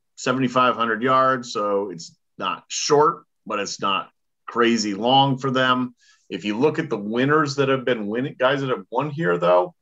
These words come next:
uh, there's a lot of the bombers. I mentioned Jason Day. Uh, J T always plays well here. Um,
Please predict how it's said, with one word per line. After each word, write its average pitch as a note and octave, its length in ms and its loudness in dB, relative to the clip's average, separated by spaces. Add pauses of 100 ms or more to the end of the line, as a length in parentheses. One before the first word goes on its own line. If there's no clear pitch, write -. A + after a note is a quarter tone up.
(800)
uh, G#4 540 -2 (440)
there's A3 260 -2
a - 60 -6
lot F#3+ 300 0
of D3+ 60 -8
the C3 80 -4
bombers. A#2 580 -2
I A2+ 60 -4
mentioned G#2+ 640 -8
Jason G#2+ 480 0
Day. G2+ 480 4 (360)
Uh, E2+ 260 -4
J G2 320 -4
T A2+ 380 -6
always G#2+ 440 -4
plays A2 360 -2
well G2+ 320 2
here. G#2 440 -2 (540)
Um, F#2+ 460 0